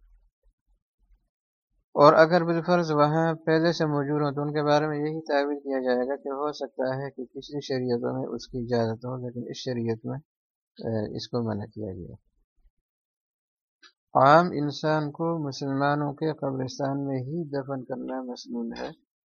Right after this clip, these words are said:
اکیلے کسی قبر میں، اے، کسی مکان وغیرہ میں تنہا دفن کرنا یہ پسندیدہ نہیں ہے، یہ مکروہات میں سے۔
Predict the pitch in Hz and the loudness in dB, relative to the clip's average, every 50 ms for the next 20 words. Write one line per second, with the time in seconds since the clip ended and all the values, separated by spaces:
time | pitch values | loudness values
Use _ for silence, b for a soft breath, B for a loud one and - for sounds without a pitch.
0 | _ _ _ _ _ - 131 123 120 - 143 139 143 151 165 156 160 160 135 - | _ _ _ _ _ -4 -4 -4 -2 -2 -2 0 0 0 -2 -4 -4 -6 -10 -8
1 | 143 131 131 143 131 123 127 131 127 127 127 143 143 139 139 123 117 113 113 117 | -8 -6 -2 -2 -2 0 0 -2 -2 -4 -4 -4 -4 -4 -4 -4 -4 -4 -4 -6
2 | - 123 117 117 - 139 127 127 127 123 123 120 131 127 127 131 123 123 123 123 | -6 -6 -6 -6 -6 -8 -8 -6 -6 -4 -4 -2 -2 -2 0 0 -2 -2 0 0
3 | 123 123 127 127 127 127 131 123 120 120 131 139 139 135 127 123 131 113 113 107 | -2 -2 -4 -6 -8 -8 -8 -6 -6 -4 -4 -4 -4 -6 -8 -8 -8 -10 -10 -8
4 | - 117 113 117 240 123 - - _ _ _ _ _ _ _ _ _ _ _ _ | -8 -8 -6 -6 -8 -8 -10 -12 _ _ _ _ _ _ _ _ _ _ _ _
5 | _ _ - 135 123 127 135 135 131 131 131 - - 131 127 - 143 127 127 123 | _ _ -12 -10 -6 -4 -4 -4 -4 -4 -6 -8 -8 -8 -8 -6 -4 -6 -6 -4
6 | 131 139 139 135 139 135 131 123 120 117 113 123 120 110 110 113 117 120 123 120 | -6 -6 -6 -4 -4 -4 -4 -4 -4 -4 -4 -6 -6 -6 -6 -6 -6 -6 -4 -6
7 | 117 117 117 - 120 110 107 110 107 - - - - 107 - - - _ | -6 -8 -8 -8 -8 -8 -8 -8 -10 -12 -14 -16 -18 -18 -18 -20 -20 _